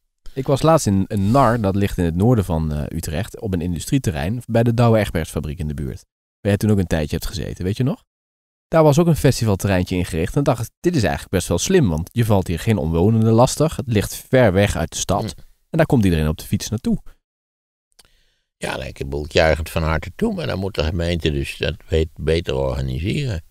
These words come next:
Speaker 2: Als je natuurlijk zo'n park als hier, als je dat aanwijst voor een, voor een, als festivallocatie en het blijkt mogelijk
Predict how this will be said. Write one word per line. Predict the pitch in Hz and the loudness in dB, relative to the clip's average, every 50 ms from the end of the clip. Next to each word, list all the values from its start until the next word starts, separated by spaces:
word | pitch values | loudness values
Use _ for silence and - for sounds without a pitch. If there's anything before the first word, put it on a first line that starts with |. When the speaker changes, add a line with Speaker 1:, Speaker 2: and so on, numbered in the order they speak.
| _ _ _ _ _ _ _ _ _ _ | _ _ _ _ _ _ _ _ _ _
Speaker 2:
Als | - - | -14 -12
je | 92 | -12
natuurlijk | - - 101 85 - | -6 -4 -4 -4 -2
zo'n | - 87 76 73 | -2 -2 -2 0
park | - 87 80 76 76 85 | 0 0 0 0 -2 -4
als | - - - | -6 -6 -2
hier, | - 85 90 98 85 | -2 -2 0 0 -2
als | 67 - | -4 -4
je | - 69 | -4 -6
dat | 65 64 - | -6 -4 -2
aanwijst | - 76 80 82 78 80 80 80 78 - - - - - - - _ _ _ _ | 0 0 2 0 0 -2 -4 -4 -6 -8 -10 -16 -20 -20 -20 -20 _ _ _ _
voor | - 85 82 73 | -4 -2 0 0
een, | 71 67 69 | -2 -4 -4
voor | - - 71 69 69 | -4 -4 -2 -2 -2
een, | 69 65 65 - - - | -4 -6 -6 -8 -12 -8
als | - 78 73 - | -4 -4 -4 -4
festivallocatie | - - 104 113 - - 104 95 98 82 80 80 78 80 - - 82 80 78 - - 71 | -4 -4 -4 -4 -4 -6 -2 0 2 2 2 2 0 -2 -2 -2 -2 -2 -2 -4 -4 -6
en | 67 69 | -6 -4
het | 69 67 67 | -4 -4 -2
blijkt | 71 73 73 71 - | -2 -2 -2 -2 -4
mogelijk | - 76 76 82 80 80 76 76 67 - | -2 0 0 0 0 0 -2 -4 -4 -6